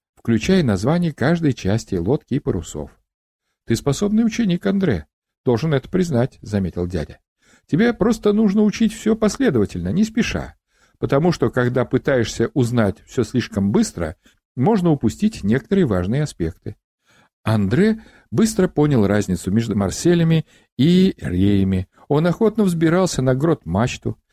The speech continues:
Его первый рейс в открытое устье реки не заставил себя долго ждать. Экипаж принял заказ доставить в Ле-Верден-сюр-Мер,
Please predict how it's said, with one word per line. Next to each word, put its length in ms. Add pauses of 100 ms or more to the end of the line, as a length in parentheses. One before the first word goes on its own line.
(220)
Его 240
первый 340
рейс 240
в 60
открытое 560
устье 280
реки 420 (280)
не 140
заставил 440
себя 240
долго 340
ждать. 380 (200)
Экипаж 540
принял 280
заказ 440 (260)
доставить 520 (280)
в 140
Ле-Верден-сюр-Мер, 1200